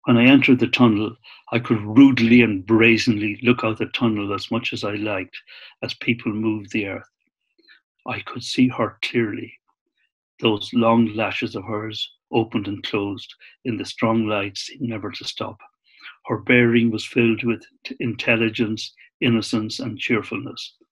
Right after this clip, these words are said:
Her nose and lips were suffused with a smile and determination. With each trip,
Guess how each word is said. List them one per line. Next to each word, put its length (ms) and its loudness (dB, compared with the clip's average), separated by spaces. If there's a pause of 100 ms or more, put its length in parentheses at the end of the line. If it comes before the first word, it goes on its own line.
(680)
Her 140 -4
nose 480 2
and 160 -2
lips 340 -2
were 100 -2
suffused 720 -4 (480)
with 140 2
a 40 -2
smile 460 2
and 140 0
determination. 920 -4 (760)
With 100 -6
each 400 4
trip, 320 4